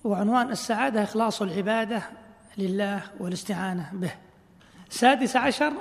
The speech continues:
الحث على قطع التعلق بالمخلوقين وبيان فضل ذلك. سابع عشر التعرض للأعمال، لأفضل الأعمال بعد الفرائض، وأنه يختلف باختلاف الأحوال والأشخاص.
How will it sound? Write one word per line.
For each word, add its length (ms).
الحث 380
على 220
قطع 380
التعلق 720
بالمخلوقين 920
وبيان 720
فضل 320
ذلك. 420
سابع 380
عشر 420
التعرض 720
للأعمال، 840
لأفضل 440
الأعمال 720
بعد 220
الفرائض، 460
وأنه 360
يختلف 360
باختلاف 440
الأحوال 420
والأشخاص. 640